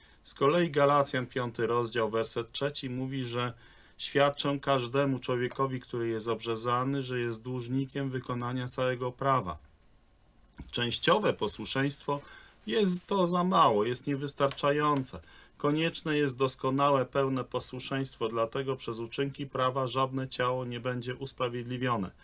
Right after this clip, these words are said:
Ani wtedy, ani teraz, ani nigdy. Rzymian, rozdział czwarty, werset pierwszy mówi:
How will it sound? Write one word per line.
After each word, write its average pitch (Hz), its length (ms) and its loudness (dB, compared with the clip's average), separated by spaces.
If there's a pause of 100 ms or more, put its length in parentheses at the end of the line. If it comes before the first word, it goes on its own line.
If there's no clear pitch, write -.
(420)
Ani 156 280 2
wtedy, 147 460 0 (240)
ani 135 300 2
teraz, 120 500 0 (220)
ani 131 340 2
nigdy. 131 520 2 (400)
Rzymian, 135 500 0
rozdział 123 500 2
czwarty, 131 640 2
werset 113 440 -6
pierwszy 143 500 0
mówi: 127 420 -2